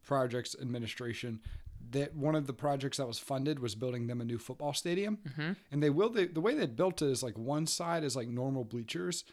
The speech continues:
Speaker 1: and the other side has, like, different levels of essentially, like, parking lots. It's like a track that goes all the way around, but it's, like, three different levels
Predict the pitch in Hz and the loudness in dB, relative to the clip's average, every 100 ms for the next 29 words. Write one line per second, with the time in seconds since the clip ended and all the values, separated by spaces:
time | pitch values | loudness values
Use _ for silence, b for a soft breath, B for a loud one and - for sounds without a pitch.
0 | b b 135 143 165 214 208 220 180 170 | b b 2 4 4 0 -2 -2 -2 -2
1 | 131 143 131 131 110 - b b 127 117 | -2 -2 -2 -2 -6 -8 b b -12 0
2 | 147 - 196 147 131 139 139 151 147 139 | 0 2 -2 -2 0 2 2 0 0 -2
3 | - 127 123 113 104 - _ _ _ - | -4 -6 -4 -4 -8 -14 _ _ _ -6
4 | 139 - 226 220 135 113 101 - _ - | -2 0 -2 0 0 -2 -8 -14 _ -18
5 | - 185 - 113 - - - - - - | -4 -4 -2 -8 -8 -12 -8 -8 -8 -10
6 | _ _ _ _ - 147 180 147 - - | _ _ _ _ -6 -2 0 -2 -4 -2
7 | 190 190 - 151 151 151 147 135 123 117 | -2 -2 -2 2 2 2 2 2 0 -2
8 | 120 170 185 b b b b - 143 127 | -4 -4 -6 b b b b -4 -2 0
9 | 143 - - 165 170 165 160 135 135 110 | -4 -4 -4 2 2 2 -2 -2 -2 -2
10 | - 110 | -8 -8